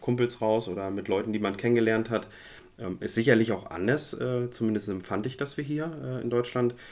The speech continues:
dass man wesentlich häufiger auch, äh, ausgeht zum Essen, ähm, und, äh, nicht unbedingt jetzt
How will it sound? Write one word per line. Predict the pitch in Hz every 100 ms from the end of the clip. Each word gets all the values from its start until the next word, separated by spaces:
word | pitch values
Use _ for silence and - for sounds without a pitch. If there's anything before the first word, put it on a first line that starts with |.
| - -
dass | - 101
man | 107 98
wesentlich | 104 101 95 -
häufiger | 104 104 104 95
auch, | 69 98 -
äh, |
ausgeht | 92 98 95 123 - 92
zum | - -
Essen, | - 160 180 - - -
ähm, | 98 95 98 98
und, | 92 95 95
äh, | 98
nicht | 98 104
unbedingt | 110 107 104 101
jetzt | 101 95 -